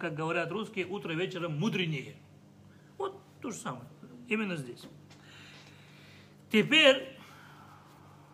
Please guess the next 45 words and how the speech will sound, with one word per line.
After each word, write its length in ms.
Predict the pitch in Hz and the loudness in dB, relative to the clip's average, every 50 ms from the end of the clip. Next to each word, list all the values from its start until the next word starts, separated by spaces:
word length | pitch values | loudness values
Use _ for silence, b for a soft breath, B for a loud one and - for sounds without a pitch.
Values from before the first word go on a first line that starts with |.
| - - - - - - | -20 -20 -20 -16 -12 -10
самое 300 | - - 185 185 190 196 | 2 4 4 4 4 2
интересное 380 | 185 147 190 233 247 - - 185 | 0 0 2 2 2 2 2 -2
в 60 | 156 | 0
Талмуде, 440 | 147 180 175 180 220 247 220 190 156 - | 2 2 2 2 2 0 0 -2 -2 -4
э, 120 | 147 147 | -6 -2
этот, 280 | 165 185 190 185 170 147 147 | 0 0 0 0 -2 -8 -8
э, 380 | - 143 139 139 139 135 131 127 127 | -6 -4 -2 -2 -2 -2 -2 -2 0
говорят, 220 | 147 165 180 170 | 2 2 2 2
откуда 260 | - - 196 175 185 | 2 -2 -4 -2 -2
вы 160 | 180 170 185 175 | 0 2 2 2
это 140 | 170 175 | 2 0
выучил, 360 | 151 147 175 185 170 147 165 160 | 0 0 0 0 0 0 0 2
Раби 240 | 160 170 165 165 | 2 2 2 0
Меир? 280 | 170 160 160 156 143 123 | -2 0 0 0 0 0
Раби 200 | 139 165 170 185 | 0 -2 -2 -2
Меир 180 | 180 185 190 185 | 0 2 2 0
уч-, 160 | 156 143 196 | 0 -4 -6
отучил 360 | 165 151 147 175 160 - 175 | -6 -6 -6 -6 -2 0 0
от 80 | 170 151 | 0 0
другого. 460 | 151 165 156 175 185 170 151 143 135 | -2 0 2 4 4 4 4 2 2
Там 180 | - 190 185 | 2 0 0
столько 320 | 156 - 226 226 226 220 196 | 2 2 0 2 4 4 2
историй, 340 | 190 185 214 247 262 240 208 | 2 6 8 8 8 8 8
там 260 | - 175 170 165 151 | 2 0 -2 -2 -4
целых, 260 | 147 190 202 196 185 | -2 -2 0 0 -2
по-моему, 240 | - 185 170 165 156 | -2 -4 -6 -6 -6
две-три 320 | 143 147 175 165 170 151 143 | -4 -4 -4 -4 -4 -6 -8
страницы, 460 | - - 160 160 190 214 196 - 160 | -8 -6 -4 -2 -2 -2 -4 -6 -8
там 180 | 147 165 165 | -8 -4 4
очень 200 | 220 220 - - | 4 4 4 4
много 200 | 156 151 131 123 | -4 -4 -6 -6
историй. 300 | 117 101 - - 113 110 - | -10 -14 -12 -14 -14 -14 -8
Ну, 160 | 127 135 135 - B B B B B B B B B B B - - - - | -8 -8 -8 -10 B B B B B B B B B B B -20 -20 -18 -14
как 80 | - 156 | -10 -6
говорится, 460 | 147 156 156 156 143 147 143 131 131 | -4 -2 -2 -2 -4 -4 -6 -6 -6
в, 1500 | 127 127 - - - - - - - - 151 - 151 151 143 139 143 143 143 143 147 147 147 143 139 139 147 147 143 143 | -8 -10 -12 -12 -12 -12 -12 -12 -12 -14 -14 -12 -10 -10 -10 -10 -10 -10 -10 -10 -8 -8 -8 -8 -4 0 0 2 2 4
в 60 | 143 | 2
одном 280 | 170 175 190 214 202 185 | 2 4 4 2 2 4
уроке 300 | 180 208 220 220 220 185 | 6 6 6 4 2 -2
мы 100 | 165 165 | -2 -4
не 80 | 165 | -4
успеем 360 | 170 156 139 - 185 170 151 | -4 -6 -2 0 0 0 0
всё 120 | 143 143 143 | -2 -4 -4
это 120 | 139 - | -4 -2
рассказать. 460 | 180 151 - - 170 165 226 247 240 | -4 -4 -2 -2 2 4 4 4 2